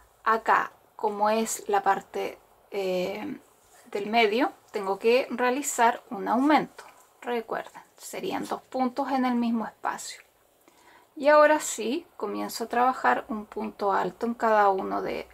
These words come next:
los puntos de la vuelta anterior. De esta forma. Ahí está.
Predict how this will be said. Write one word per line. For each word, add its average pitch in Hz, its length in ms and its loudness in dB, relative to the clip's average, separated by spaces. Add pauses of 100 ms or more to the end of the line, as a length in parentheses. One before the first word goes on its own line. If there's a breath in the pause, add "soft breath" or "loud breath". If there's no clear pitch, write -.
(100)
los 269 340 -2
puntos 202 640 -12
de 262 140 -2
la 254 120 0
vuelta 196 360 -6
anterior. - 480 -12 (1500 soft breath)
De 220 80 -8
esta 202 220 -10
forma. - 560 -16 (3000)
Ahí 233 240 -4
está. - 400 -16